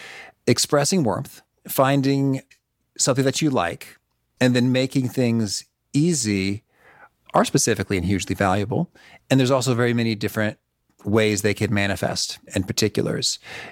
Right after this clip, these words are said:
Well, so we talk, let's dig, dig into the ease a little bit. Can you tell us either, do you have a, a specific checklist or series of tactics on how to make things easier, or a cool story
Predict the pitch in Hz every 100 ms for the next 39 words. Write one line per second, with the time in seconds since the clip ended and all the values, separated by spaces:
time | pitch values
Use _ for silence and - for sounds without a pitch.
0 | _ _ 214 233 240 240 196 196 190 185
1 | 185 _ 151 185 180 147 147 156 165 147
2 | 120 113 104 107 110 _ _ - - -
3 | 180 185 196 208 208 180 - - 107 120
4 | 123 110 107 113 117 117 185 156 117 -
5 | 107 - 107 107 101 92 - - 95 -
6 | 123 104 - 90 90 - 90 82 165 -
7 | - - 117 113 120 113 123 127 131 139
8 | 127 131 127 127 151 165 147 170 175 -
9 | - 165 - - 185 160 107 147